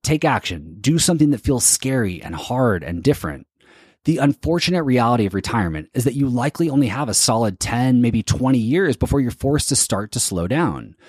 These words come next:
You're likely not gonna be traveling overseas into your eighties and nineties.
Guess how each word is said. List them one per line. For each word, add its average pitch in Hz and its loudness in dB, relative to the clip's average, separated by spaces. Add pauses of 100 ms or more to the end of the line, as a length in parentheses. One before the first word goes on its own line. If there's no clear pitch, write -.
(220)
You're 120 -2
likely 123 2
not 135 2
gonna 127 2
be 107 0
traveling 113 0
overseas 135 2
into 98 -2
your 87 -8
eighties 107 -2
and 87 -4
nineties. 135 2